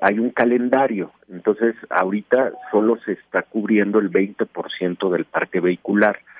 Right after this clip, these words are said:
alrededor de novecientos mil vehículos en toda la megalópolis, de un total de cinco punto siete millones de vehículos. Entonces,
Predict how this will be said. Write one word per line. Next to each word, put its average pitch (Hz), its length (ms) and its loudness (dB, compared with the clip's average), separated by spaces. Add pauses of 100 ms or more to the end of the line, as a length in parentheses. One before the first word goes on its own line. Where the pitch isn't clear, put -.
(100)
alrededor 87 560 0
de 101 100 -2
novecientos 82 720 -6
mil 87 220 0
vehículos 98 640 0
en 78 120 -14
toda 82 200 0
la 85 120 -2
megalópolis, 87 720 -2 (360)
de 95 160 4
un 104 240 0
total 113 400 0
de 107 140 -2 (100)
cinco 104 320 -2
punto 87 380 -4 (100)
siete 90 280 -2
millones 78 480 -6
de 156 100 -2
vehículos. 220 500 -4 (440)
Entonces, 104 420 2